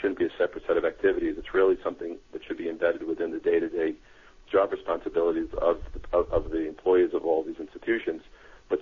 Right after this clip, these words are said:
still, there's a lot of activities that need to occur, and it, we, we've already seen some indication that, that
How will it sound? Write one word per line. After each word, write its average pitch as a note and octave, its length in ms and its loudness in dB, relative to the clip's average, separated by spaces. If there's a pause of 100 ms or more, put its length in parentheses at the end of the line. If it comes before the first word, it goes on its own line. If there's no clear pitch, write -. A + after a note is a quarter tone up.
still, A2+ 300 4 (200)
there's E2+ 120 -4
a F2 40 0
lot F2 160 6
of E2+ 80 2
activities F2 440 2
that - 140 -2
need E2+ 180 -6
to D#2 80 -6
occur, E2 380 0 (160)
and D#2+ 360 -4 (320)
it, E2+ 160 -8
we, F2+ 80 -2
we've F2+ 200 -4
already F#2 320 4
seen F#2 220 -4
some G#2+ 140 0
indication E2+ 720 -4
that, E2 220 0 (180)
that D#2+ 380 -4